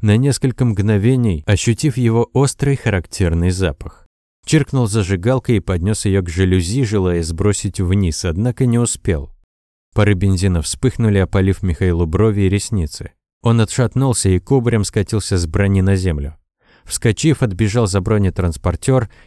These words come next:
и направил на башню автомат. Пламя уже вовсю разгоралось на корме танка.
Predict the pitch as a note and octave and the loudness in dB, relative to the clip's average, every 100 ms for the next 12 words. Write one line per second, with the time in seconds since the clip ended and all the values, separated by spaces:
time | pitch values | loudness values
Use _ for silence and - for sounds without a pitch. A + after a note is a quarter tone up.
0 | - A#2 G#2+ G2+ C3+ C3+ C3+ A2+ E2+ F2 | -4 0 2 2 2 2 2 2 2 0
1 | - F2+ F2 G#2 F2+ E2+ - _ _ _ | 0 -2 0 -2 -2 -4 -12 _ _ _
2 | _ _ _ - A2+ B2+ A2 F#2 E2+ F2+ | _ _ _ 0 4 4 4 2 2 0
3 | E2+ E2+ - A2 F#2+ E2 F2+ F2 F2 - | 0 -2 -2 0 0 0 0 2 0 0
4 | F#2 E2+ F2 D#2+ D#2+ - E2+ D2 - D2+ | -2 0 0 0 -2 -2 -2 -4 -8 -12